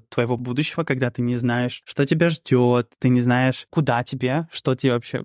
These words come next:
делать со своим будущим, не можешь определить своё место в мире.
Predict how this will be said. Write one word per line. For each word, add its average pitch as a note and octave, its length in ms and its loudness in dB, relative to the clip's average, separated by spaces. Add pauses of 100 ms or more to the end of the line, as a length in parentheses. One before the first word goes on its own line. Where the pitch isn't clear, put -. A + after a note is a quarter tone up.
делать C3 320 0
со - 100 -6
своим B2 220 -2
будущим, F#3 540 0 (100)
не C3+ 80 2
можешь B2 360 2
определить B2 380 -2
своё A#2+ 200 0
место A#2+ 320 -2
в F3 40 0
мире. A3 240 4